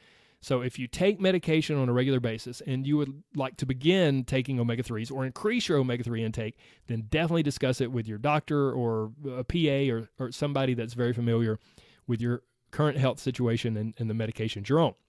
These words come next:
Now, it is time for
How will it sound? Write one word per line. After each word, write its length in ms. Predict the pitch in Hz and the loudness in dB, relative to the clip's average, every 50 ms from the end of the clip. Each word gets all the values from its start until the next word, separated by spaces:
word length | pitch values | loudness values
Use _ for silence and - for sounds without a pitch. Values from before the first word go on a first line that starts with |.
| _ _ _ _ _ _ _ _ _ _ _ _ _ _ _ _ | _ _ _ _ _ _ _ _ _ _ _ _ _ _ _ _
Now, 240 | 143 147 135 - - _ _ _ _ _ _ _ _ _ | -2 0 0 -2 -4 _ _ _ _ _ _ _ _ _
it 120 | - 139 | -4 -4
is 140 | 135 131 - | -2 -4 -4
time 520 | - - 160 202 190 175 156 143 143 143 139 | 0 2 4 6 8 8 8 6 4 4 2
for 560 | - - 175 165 147 135 127 120 117 113 | 0 6 8 8 10 10 8 6 4 0